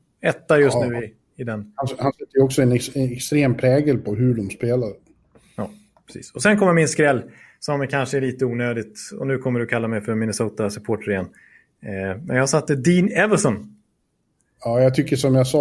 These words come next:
Speaker 2: om, om, eh, Quenneville, jag tycker det är andra i den organisationen som har gjort större jobb än vad han, ja, han, han känns fortfarande väldigt, eh,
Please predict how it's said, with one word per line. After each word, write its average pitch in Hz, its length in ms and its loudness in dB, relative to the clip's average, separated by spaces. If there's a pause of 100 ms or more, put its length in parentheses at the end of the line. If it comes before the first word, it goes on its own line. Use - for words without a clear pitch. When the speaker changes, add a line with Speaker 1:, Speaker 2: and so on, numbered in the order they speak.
Speaker 2:
om, 120 200 2
om, 117 300 -2
eh, 113 500 -8
Quenneville, 127 300 0
jag 113 80 -6
tycker 131 180 0
det 127 60 4
är 120 120 4
andra 139 300 4
i 120 40 2
den 113 320 -4 (320)
organisationen 131 760 2
som 120 120 -6
har 117 60 -2
gjort 113 140 -4 (240)
större 151 320 4
jobb 120 200 2
än 117 80 2
vad 117 100 0
han, 131 260 -2
ja, 139 160 0
han, 131 340 -4
han 147 180 -2
känns 127 420 -6
fortfarande 139 520 0 (680)
väldigt, 123 480 -4
eh, 117 60 -6